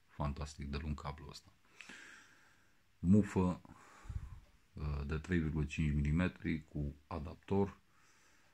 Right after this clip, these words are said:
și este un sistem, uh, de tip, uh,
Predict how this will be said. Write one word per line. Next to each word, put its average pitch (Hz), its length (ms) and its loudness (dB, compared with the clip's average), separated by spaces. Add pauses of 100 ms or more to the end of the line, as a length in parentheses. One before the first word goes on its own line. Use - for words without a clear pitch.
(280)
și 87 760 0 (340)
este 87 320 -2
un 85 120 4
sistem, 78 720 2
uh, 73 80 2
de 73 100 0
tip, - 400 -6
uh, 73 80 -2